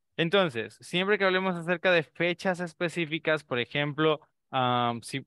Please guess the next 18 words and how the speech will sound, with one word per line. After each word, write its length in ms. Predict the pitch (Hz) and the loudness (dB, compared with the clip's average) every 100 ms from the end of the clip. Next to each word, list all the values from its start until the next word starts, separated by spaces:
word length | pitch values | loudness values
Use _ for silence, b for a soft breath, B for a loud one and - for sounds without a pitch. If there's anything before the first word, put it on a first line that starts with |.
| _ | _
alguien 320 | 131 143 151 156 | -4 -2 0 -2
me 100 | 143 | 0
pregunta 540 | 135 139 143 143 139 | 0 0 0 0 0
a 40 | |
mí, 160 | 135 147 | 0 0
¿verdad? 440 | 127 107 107 101 - | 0 0 -2 -6 -6
¿Cuándo 460 | 160 196 214 214 | 0 0 2 0
se 180 | 196 185 | 0 -2
celebra 760 | - 160 160 160 160 160 160 - _ _ - | -2 0 0 2 2 2 0 -4 _ _ -8
el 160 | 143 | -8
Día 220 | 135 175 165 | -4 0 2
del 200 | 151 131 | 0 0
Trabajo 680 | 120 123 127 113 107 98 - | -2 0 -2 -6 -14 -14 -10
en 140 | 120 | -6
El 100 | 113 | -6
Salvador? 600 | 104 104 101 101 98 95 _ _ _ | -6 -8 -4 -4 -4 -6 _ _ _
Sí. 280 | - 110 104 _ _ - | -10 -10 -10 _ _ -10
Entonces, 680 | 123 131 131 165 170 - | -6 -2 0 0 -2 -4